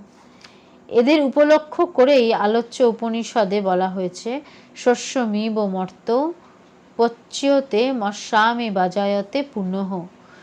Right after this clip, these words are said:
শস্যের মতো জন্মায় ও মরে, এই হলো তৃতীয় পথ। এই পথের পথিকদের উদ্দেশ্য করে যম বলছেন, "এরা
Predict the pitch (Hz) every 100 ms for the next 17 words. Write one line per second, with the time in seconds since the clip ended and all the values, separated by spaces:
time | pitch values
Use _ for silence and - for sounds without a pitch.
0 | - - 285 277 - 330 311 285 240 233
1 | 277 285 208 208 208 214 214 226 262 -
2 | 202 190 185 185 185 180 170 - - -
3 | - 202 226 196 208 226 233 220 220 220
4 | 240 180 - 185 160 - - - - -
5 | 226 277 294 269 247 277 285 269 226 233
6 | 240 196 233 247 196 180 202 202 - 202
7 | 196 185 196 240 208 185 180 180 180 180
8 | - 214 262 - - - 196 208 240 196
9 | 180